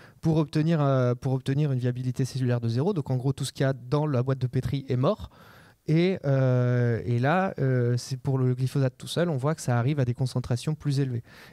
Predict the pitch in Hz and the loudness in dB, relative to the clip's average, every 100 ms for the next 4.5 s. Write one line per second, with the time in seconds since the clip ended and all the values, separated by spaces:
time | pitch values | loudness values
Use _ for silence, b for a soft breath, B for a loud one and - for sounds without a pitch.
0 | - 120 147 175 131 123 - 127 123 123 | -4 0 2 2 0 -2 0 0 0 -2
1 | - 165 170 - 139 151 117 - 135 - | 0 0 0 -2 0 2 0 -2 -4 -2
2 | 147 156 135 117 107 110 B B B - | 0 2 2 0 0 -2 B B B -6
3 | 135 165 160 147 135 143 147 - 123 - | -2 -2 -2 0 0 0 -4 -4 -4 -4
4 | 120 117 110 110 | -6 -6 -6 -6